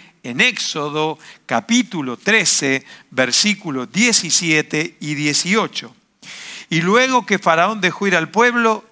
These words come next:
Dios no lo llevó por el camino de la tierra de los filisteos, que estaba cerca. Porque dijo Dios, para que no se arrepienta el pueblo cuando vea la guerra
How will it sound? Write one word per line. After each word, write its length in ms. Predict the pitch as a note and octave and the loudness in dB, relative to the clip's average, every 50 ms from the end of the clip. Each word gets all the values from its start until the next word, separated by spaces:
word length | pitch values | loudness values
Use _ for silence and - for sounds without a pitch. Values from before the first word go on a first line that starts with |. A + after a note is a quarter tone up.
| - D#3+ C#3 | -20 -16 -8
Dios 400 | C#3 G3 A#3+ B3+ B3 B3 - - A3+ | -2 0 2 4 4 2 0 -4 -10
no 340 | F#3 F#3+ A3 C4+ D#4 D#4+ D#4 | -8 -4 -2 2 2 2 4
lo 180 | D4+ C#4+ C4+ A3+ | 4 2 0 0
llevó 420 | F3 G3 G3+ G3 G#3+ A#3 B3 G3+ | 0 -2 -2 2 2 2 0 2
por 180 | G3+ A3+ A3 G#3 | 0 0 2 2
el 140 | G3 F3 - | 2 0 0
camino 560 | F#3+ E3 E3 F3+ G#3 A3+ A#3 A3+ A3+ A3 G3+ | 0 -2 0 -2 -4 -4 -4 -4 -4 -4 -2
de 80 | F#3 | 0
la 180 | D#3+ D#3 D3+ - | 0 0 -2 -2
tierra 380 | - F#3 F#3 G3 G3 F#3+ G3 G3 | -4 -2 0 0 2 2 0 0
de 100 | G3 F#3+ | 0 0
los 140 | G3 F#3+ | -2 -2
filisteos, 760 | - G#3+ G#3+ A#3 A#3 G#3 - - C#4 G#3+ F#3+ F#3 G3 F#3 - - - - - - - - _ _ | -4 -4 -2 -2 -4 -2 -2 0 2 2 2 0 -2 -6 -10 -14 -20 -20 -20 -20 -20 -20 _ _
que 160 | - D3+ C#3 B2 | 0 0 0 0
estaba 500 | A#2 - - - G3+ A3 G#3+ A3 G#3+ F#3 | 0 -4 -2 0 2 2 2 2 2 2
cerca. 640 | - - D4+ C#4+ A#3 D#3 - - - A#2+ G#2+ - _ _ _ _ _ _ - - - _ _ | 2 4 4 4 2 0 -4 -6 -10 -10 -10 -12 _ _ _ _ _ _ -20 -20 -20 _ _
Porque 340 | - C3+ B2+ B2+ - D3+ C#3+ | -10 -8 -8 -2 0 0 0
dijo 300 | D#3+ G#3+ G3 - F#3+ G3 | 0 0 -2 -2 0 0
Dios, 500 | G3 A3 A#3+ C4 C#4 C#4 - - - - - _ - - - - - _ _ | 2 4 6 6 4 4 2 -2 -8 -10 -14 _ -20 -20 -20 -20 -20 _ _
para 260 | - D3 D3 D#3 D3+ | 0 2 2 2 0
que 160 | - - E3 D#3+ | -2 -4 -2 -2
no 160 | F#3+ A#3 B3 | 0 -2 -2
se 160 | G3+ - A3 | 0 0 0
arrepienta 600 | G3 D#3+ E3+ E3+ D3 D#3+ F#3 G#3+ G#3+ G#3+ F#3+ G3 | 0 2 0 -2 -2 0 0 0 0 0 0 -2
el 100 | F3 E3 | -2 -2
pueblo 400 | D3+ - F#3+ G3+ G#3+ G#3+ G#3+ G#3 | -2 -2 0 0 0 0 0 -2
cuando 380 | - F3+ E3 D#3 D#3 D3+ D3+ D3+ | -2 -2 -4 -4 -4 -6 -6 -4
vea 260 | D3+ G3 G3+ G3+ G3 | -2 0 0 0 0
la 160 | F3 D#3+ D3+ | 2 0 0
guerra 640 | D3+ D3+ G3+ G#3 G3 E3 C#3+ B2+ B2+ B2+ B2+ C3 B2+ | 0 0 0 0 2 0 -2 -4 -2 -2 -2 -2 -2